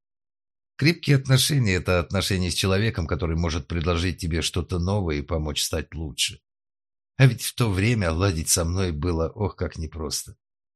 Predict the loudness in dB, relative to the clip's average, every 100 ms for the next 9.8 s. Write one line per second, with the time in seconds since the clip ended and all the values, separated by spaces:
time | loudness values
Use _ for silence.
0 | _ -10 -8 -4 -2 0 0 0 -2 -2
1 | -2 -2 -6 -10 -20 _ _ _ _ _
2 | _ _ _ 0 2 4 2 2 2 0
3 | 0 0 0 0 0 2 0 0 -2 -4
4 | -6 -2 0 0 -4 -4 -2 -2 -2 0
5 | -2 -2 -2 -2 -2 0 0 2 -2 -4
6 | -2 -2 -2 -2 -2 -4 -4 -8 _ _
7 | _ _ _ _ _ 0 2 2 2 0
8 | 0 0 0 0 -2 0 0 -2 -4 -2
9 | 0 0 0 -2 -4 -6 -8 -10